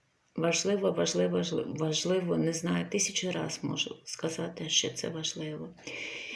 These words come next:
Сьогодні я буду читати вірші людей, але я не буду називати імена, хто є автором цього чудового лист-,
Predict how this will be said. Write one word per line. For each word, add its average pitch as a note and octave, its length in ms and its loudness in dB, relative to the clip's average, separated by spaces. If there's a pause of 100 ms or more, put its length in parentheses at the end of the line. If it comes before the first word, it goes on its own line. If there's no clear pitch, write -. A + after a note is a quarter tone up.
(100)
Сьогодні A#3+ 440 12
я G#3+ 160 10
буду G3 280 4
читати F#3+ 480 6
вірші G#3+ 840 6 (1300)
людей, A3+ 720 4 (680)
але F#3+ 240 4
я G#3 160 4
не G#3 100 2
буду F3+ 720 -2 (160)
називати F3 1040 -2 (1120)
імена, - 600 0 (260)
хто - 760 4
є D3+ 540 2 (160)
автором F3+ 540 0
цього D#3 320 2
чудового D#3 540 2
лист-, - 300 -4